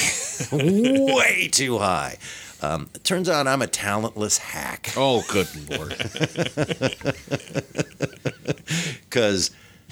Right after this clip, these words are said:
Speaker 1: that was gorgeous, top to bottom. I cannot wait to discuss this. There's, let's just tell me, is there a nitpick coming?
Speaker 2: N-, not really. I have some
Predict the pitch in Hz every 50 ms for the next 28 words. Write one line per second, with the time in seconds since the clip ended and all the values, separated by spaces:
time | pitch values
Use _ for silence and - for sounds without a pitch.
0 | - - _ _ _ _ - 131 123 120 101 90 87 80 73 76 71 71 69 64
1 | - - 113 98 95 90 80 71 - - 50 - - - - - - _ - -
2 | - 123 113 110 - - 98 78 73 90 85 78 76 71 69 - - - 123 -
3 | - 139 110 107 117 113 107 95 107 101 101 98 - 87 - 87 - - - 92
4 | 85 87 - - 82 76 - - 104 107 107 101 87 78 76 - - - - -
5 | - - _ _ _ - - 208 - - - 202 - - - 185 160 139 113 80
6 | 67 - _ _ _ _ _ _ _ _ _ _ _ 151 165 185 165 - 190 190
7 | 180 180 175 156 143 139 - - - 123 120 117 - - - - 120 113 98 82
8 | 64 - - _ _ _ _ _ _ _ _ _ - - 107 110 120 135 143 151
9 | 156 160 160 165 165 170 - - - - 151 160 165 170 180 214 233 226 - -
10 | - 131 120 113 113 113 113 110 104 131 147 151 135 110 92 80 78 76 - -
11 | 127 131 143 147 143 131 - - 131 123 117 113 104 -